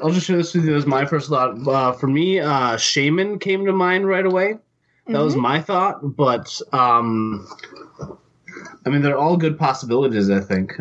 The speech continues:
Speaker 1: Um,
Speaker 2: Hmm. Let's see. Let's, um, mm,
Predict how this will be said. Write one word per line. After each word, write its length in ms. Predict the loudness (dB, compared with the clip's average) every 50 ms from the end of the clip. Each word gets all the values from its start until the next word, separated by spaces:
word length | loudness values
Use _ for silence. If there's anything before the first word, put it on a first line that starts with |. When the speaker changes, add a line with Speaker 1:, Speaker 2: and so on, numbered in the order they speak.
| -12 -6
Speaker 1:
Um, 760 | -2 0 2 2 2 2 2 2 2 2 2 0 0 -2 -6 _ _ _ _ _ _ _ _ _ _ _ _ _ _ _ _ _ -20 -20 -20 -16 -10 -6
Speaker 2:
Hmm. 360 | -2 0 2 2 2 0 0 -2 -6 _ _ _ _ _ _ _ _ -2
Let's 180 | -2 -2 0 0 -2
see. 460 | -2 -2 0 0 2 2 0 -2 -6 _ -2
Let's, 420 | 0 0 0 0 -4 -10 -8 -4
um, 640 | 0 0 2 2 2 2 2 2 2 0 0 -2 0
mm, 720 | 0 0 2 2 2 2 2 2 2 2 2 2 0 -2